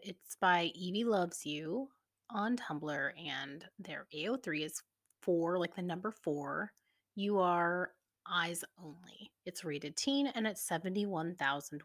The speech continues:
words. And I am starting with the Larry fic, so this is a Larry fic. Uh, the summary says, "When Louis moves to the small Scottish town of Fortrose to spend some time with his father,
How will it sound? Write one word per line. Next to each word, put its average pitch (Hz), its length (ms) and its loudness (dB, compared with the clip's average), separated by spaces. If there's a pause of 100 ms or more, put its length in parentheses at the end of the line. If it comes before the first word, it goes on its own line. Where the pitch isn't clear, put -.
(100)
words. 143 540 -10 (640)
And 196 360 8
I 185 140 10
am 170 180 4
starting 165 340 0
with 160 120 -4
the 220 80 -8
Larry 147 260 0
fic, - 240 -6
so - 160 -4
this - 200 -12
is 139 280 -14
a 170 80 -8
Larry 139 360 -6
fic. 233 220 0 (920)
Uh, 190 240 10
the 190 100 0
summary 311 460 6
says, 170 640 2
"When 175 260 2
Louis 202 300 4
moves 196 320 4
to 190 100 0
the 175 100 4
small 185 520 4
Scottish 175 600 2
town 160 360 -4
of 208 100 -8
Fortrose 185 920 -2
to 170 240 0
spend 156 440 -6
some 254 200 2
time 180 260 2
with 208 100 -4
his - 220 -4
father, 139 560 0